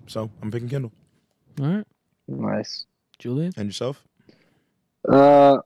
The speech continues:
Speaker 3: me personally, I wrote down that this is the battle of the backups this week.
Speaker 1: Mm.
Speaker 2: Yeah, you're right.
Speaker 3: Uh, I'm gonna love watching this.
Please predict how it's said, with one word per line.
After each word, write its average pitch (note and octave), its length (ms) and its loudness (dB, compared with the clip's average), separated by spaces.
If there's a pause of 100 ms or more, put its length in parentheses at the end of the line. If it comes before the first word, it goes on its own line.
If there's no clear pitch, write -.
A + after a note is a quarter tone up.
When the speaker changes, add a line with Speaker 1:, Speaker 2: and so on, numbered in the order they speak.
(140)
Speaker 3:
me F#3 200 -4
personally, D3+ 560 -4
I D#3+ 320 -2
wrote C3+ 340 -8
down C3 480 -12 (320)
that B2+ 220 -8
this C#3+ 180 -6
is C3 120 -12
the B2+ 100 -4
battle C3+ 360 2
of C3 40 -4
the C3 80 -4
backups B2+ 600 -6
this A#2 180 -14
week. A#2 140 -2
Speaker 1:
Mm. E3+ 540 0
Speaker 2:
Yeah, B2 280 0
you're B2+ 200 -4
right. B2+ 260 -8 (1200)
Speaker 3:
Uh, C3 420 4 (120)
I'm C3+ 140 -2
gonna D3+ 160 4
love D3 280 2
watching D#3+ 380 -6
this. D3 480 -16